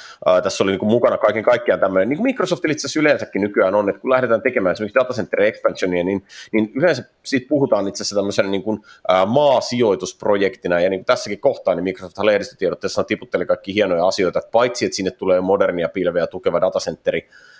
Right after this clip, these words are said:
äh, ihan oikea Azure-regioni siis, ei pitää pelkästään niin kuin Exchange-palvelinta tai C D N,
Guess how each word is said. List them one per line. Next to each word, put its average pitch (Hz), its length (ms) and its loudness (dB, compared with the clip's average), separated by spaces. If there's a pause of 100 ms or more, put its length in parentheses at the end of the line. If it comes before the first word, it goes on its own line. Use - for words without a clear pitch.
(180)
äh, 85 300 2 (140)
ihan 98 220 -2
oikea 85 320 0
Azure-regioni 90 840 -2
siis, - 420 -8
ei 85 140 -4
pitää 85 280 -4
pelkästään 78 560 -6
niin 73 180 -14
kuin 80 260 -8
Exchange-palvelinta 80 1000 -4
tai 80 160 -2
C 92 260 0
D 80 200 -2
N, 80 60 -8